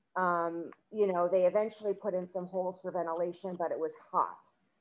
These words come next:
Um, no matter what kind of special garment you could put under it, it was sticky.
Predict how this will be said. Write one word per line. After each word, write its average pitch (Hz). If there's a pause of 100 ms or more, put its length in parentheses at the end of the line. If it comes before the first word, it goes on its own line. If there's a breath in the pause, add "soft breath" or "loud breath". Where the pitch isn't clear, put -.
(380)
Um, 170 (120)
no 196
matter 185
what 202
kind 202
of 175 (480)
special 185
garment 190
you 185
could 190
put 185
under 190
it, 180
it 165
was 170
sticky. -